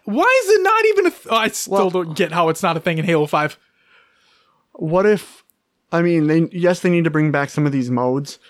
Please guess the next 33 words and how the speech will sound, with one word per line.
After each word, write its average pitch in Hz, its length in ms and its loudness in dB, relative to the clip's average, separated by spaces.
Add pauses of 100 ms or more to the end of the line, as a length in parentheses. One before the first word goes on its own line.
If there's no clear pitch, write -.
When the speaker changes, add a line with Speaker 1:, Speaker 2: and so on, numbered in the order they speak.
Speaker 2:
but 151 120 -4
they 160 120 0
also 156 320 0
need 151 320 0 (120)
new 147 360 2
modes. 120 440 -2
Speaker 1:
No, 269 160 4
absolutely. 185 580 -2
Speaker 2:
Things 185 280 2
Speaker 1:
Absolutely. 160 840 0
Speaker 2:
that 147 60 -10
grab 151 380 -2
attention. 131 680 -4
Speaker 1:
Yep. 165 140 0
Speaker 2:
Things 135 220 -6
that 135 260 -4
will, 127 440 -2 (540)
I - 80 -4
mean, 160 120 2
s-, - 200 -12 (200)
for 190 180 -2
me, 226 300 4
Slayer's 175 480 2
always 170 220 2
been 151 160 0
the 147 60 0
biggest 135 340 -2
thing. 131 200 -4
That 160 220 -4
seems 170 260 -4
to 165 100 -2
be 156 140 0
the 139 200 -2